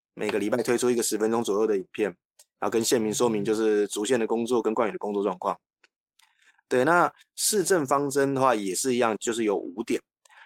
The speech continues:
那第一就是安居防灾，就是因应极端气候的可能发生啊，我们竹北市应该建立起这个完善的防灾计划。那未来可以推动像是防灾公园啊、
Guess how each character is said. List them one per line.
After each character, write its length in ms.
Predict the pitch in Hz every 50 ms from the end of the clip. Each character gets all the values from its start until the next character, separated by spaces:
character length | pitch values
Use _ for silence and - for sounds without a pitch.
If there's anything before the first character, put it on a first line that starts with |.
| - _ _
那 80 | - 135 -
第 200 | - 151 151 156
一 60 | 151
就 100 | 160 147
是 240 | 139 143 139 131 - -
安 180 | 139 143 147
居 200 | 139 135 143 147
防 280 | 139 - 101 95 98 101
灾， 240 | - 104 104 104 107
就 120 | 107 110
是 160 | 107 110 -
因 160 | - 123 123 127
应 160 | 131 120 107
极 160 | - 104 104
端 160 | 113 113 113
气 180 | 110 - 123 117
候 140 | 120 113 107
的 100 | 107 98
可 140 | - -
能 120 | 90 95 98
发 140 | 104 104 104
生 180 | - 110 110 117
啊， 200 | 117 120 123 127 - _ - - - - _ _
我 80 | 101
们 100 | 107 104
竹 120 | - 120 123
北 120 | 127 110
市 140 | - - 123
应 60 | 120
该 120 | 117 120
建 160 | 123 - 127 123
立 120 | 123 120
起 180 | - - 98 -
这 80 | -
个 340 | - 113 110 104 101 101 -
完 200 | - - 104 107
善 140 | 110 135 120
的 80 | 113 107
防 200 | - 98 101 104
灾 160 | 113 110 110
计 200 | 107 - 110 104
划。 200 | 107 104 95 - - _ _ _ - - _ _ _
那 100 | - 131
未 140 | 131 147 139
来 100 | 127 123
可 120 | 123 139
以 40 | 117
推 160 | - 127 113
动 140 | 110 123 117
像 160 | 110 117 117
是 60 | 113 107
防 200 | - 101 101 104
灾 200 | 110 113 117 110
公 180 | 113 117 120
园 200 | 117 104 98 98 98
啊、 200 | 101 101 101